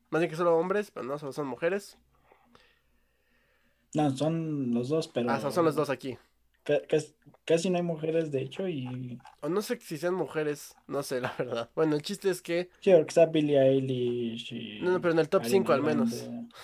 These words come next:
Speaker 2: Sí, en el top cinco no hay, en el, en la
Speaker 1: Sech,
Speaker 2: lista
Speaker 1: ¿Sech
Speaker 2: general,
Speaker 1: es
Speaker 2: sí.
Speaker 1: hombre? No sé, no sé.
Speaker 2: Ah, no tengo idea.
Speaker 1: Bueno, está Bad Bunny como top artistas. No, no importa la canción, no importa.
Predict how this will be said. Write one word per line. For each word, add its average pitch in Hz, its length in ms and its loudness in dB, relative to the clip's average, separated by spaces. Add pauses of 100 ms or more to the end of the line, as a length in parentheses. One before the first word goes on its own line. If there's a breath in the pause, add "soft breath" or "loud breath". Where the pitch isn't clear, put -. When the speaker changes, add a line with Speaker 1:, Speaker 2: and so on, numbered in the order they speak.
(500 loud breath)
Speaker 2:
Sí, - 120 0
en 139 80 4
el 120 100 -2
top 175 140 6
cinco 196 260 2
no 147 120 4
hay, 120 180 -2
en 131 180 -2
el, 123 120 -4
en 120 200 -10 (200)
la 143 60 -6
Speaker 1:
Sech, 131 280 2
Speaker 2:
lista 143 380 -2
Speaker 1:
¿Sech - 40 -10
Speaker 2:
general, 202 280 0
Speaker 1:
es - 60 -6
Speaker 2:
sí. 185 60 0
Speaker 1:
hombre? 180 260 0 (200)
No 175 140 0
sé, 165 240 -2 (160)
no 208 160 -4
sé. 180 340 -10 (720)
Speaker 2:
Ah, 143 200 0
no 131 120 -4
tengo 101 260 -10
idea. - 120 -16 (120)
Speaker 1:
Bueno, 175 320 2 (680)
está 190 300 0
Bad 190 220 0
Bunny 214 380 2 (640)
como 127 200 -2
top 170 200 -2
artistas. 208 760 -4 (760)
No, 165 240 2
no 175 120 -2
importa 175 280 -2
la 135 80 0
canción, 165 460 -4
no 117 40 -8
importa. 143 460 -6